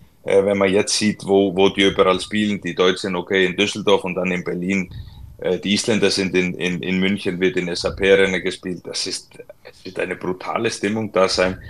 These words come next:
Die, die, äh, wenn die weiterkommen, werden drei Spiele am Tag in, in, in Köln sein, äh, oder jeden zweiten Tag, äh, mit Mannschaften wie Deutschland, Frankreich oder wahrscheinlich Deutschland, Frankreich,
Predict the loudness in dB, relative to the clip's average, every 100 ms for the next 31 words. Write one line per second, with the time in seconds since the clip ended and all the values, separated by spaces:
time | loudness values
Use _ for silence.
0 | -16 -18 -20 -20 -8 0 0 0 0 0
1 | 0 2 0 0 -6 -12 _ _ _ -8
2 | 0 0 2 4 4 4 2 2 0 -2
3 | -8 -14 -6 -6 -4 -4 -2 -2 -4 -4
4 | -2 -4 0 0 0 -2 -4 -6 -8 -8
5 | -10 -14 -16 -14 -10 -2 -2 -2 -4 -8
6 | -12 -14 -20 -20 -20 -18 -18 -10 -6 -4
7 | -2 0 4 2 0 -2 -2 -2 -4 -2
8 | -2 -2 -14 _ _ _ _ _ -14 -4
9 | -4 -2 -2 0 0 2 0 0 -6 -6
10 | -8 -16 -10 -4 -2 -2 -6 -6 -2 0
11 | -2 -2 -2 -2 -4 -2 0 0 0 0
12 | 0 0 -2 -4 -4 0 0 0 -4 -6
13 | -2 -2 -2 2 2